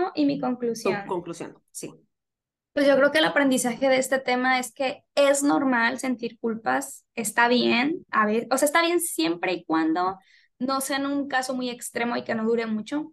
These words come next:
Speaker 1: sea, que no se convierta en
Speaker 2: Ujú.
Speaker 1: un remordimiento, pues que, que simplemente sea una culpa y que hagas algo para superarla, pues, que seas, actúes pro-, proactivamente. Si, por ejemplo, sientes culpa porque atropellaste a un perrito, o sea, no, no al grado de matarlo, de que la patita, es un decir, ¿no?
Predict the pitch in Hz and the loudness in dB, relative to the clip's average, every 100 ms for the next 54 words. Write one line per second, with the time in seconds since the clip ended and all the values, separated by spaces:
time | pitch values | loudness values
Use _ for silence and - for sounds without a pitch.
0 | _ - 262 240 240 277 285 247 220 254 | _ -4 -2 0 0 0 0 0 2 2
1 | 240 240 247 247 240 220 208 214 196 - | 0 -2 -4 -6 -6 -6 -8 -8 -8 -8
2 | - - - 214 - - _ _ - 254 | -10 -10 -6 -4 -4 -10 _ _ 2 4
3 | 262 254 277 277 269 262 262 247 247 254 | 4 4 4 4 4 4 6 4 2 2
4 | 247 247 269 277 _ _ _ _ - 220 | 2 2 0 -2 _ _ _ _ -4 0
5 | 277 262 247 254 269 156 330 - 285 - | 2 4 2 4 2 4 0 2 0 2
6 | 170 - _ _ _ 285 262 247 247 247 | -4 -6 _ _ _ 0 2 2 0 -2
7 | 247 208 226 220 233 233 - - 262 254 | -4 -4 -2 -4 -6 -12 -14 -6 -4 0
8 | 247 - - - 277 285 285 - 170 - | -2 0 -4 -4 -2 0 0 0 2 2
9 | - 277 - - 269 254 226 214 - _ | 0 -2 -2 -2 0 0 -2 -6 -12 _
10 | _ _ - - 311 285 285 285 269 247 | _ _ -8 -2 2 2 4 4 4 2
11 | 269 254 294 - 285 269 233 233 233 226 | 0 2 0 2 0 0 -2 -4 -6 -6
12 | 233 233 240 233 233 269 262 269 269 269 | -6 0 2 2 0 0 0 0 0 -2
13 | - 165 - - 247 247 - 269 269 269 | -2 -2 -2 -2 -2 -2 -2 -2 0 -2
14 | 302 262 220 226 214 202 214 220 226 220 | -2 -4 -6 -10 -10 -8 -4 0 0 0
15 | 202 254 240 - 330 277 285 277 330 415 | -2 -4 0 0 2 2 2 0 -2 -4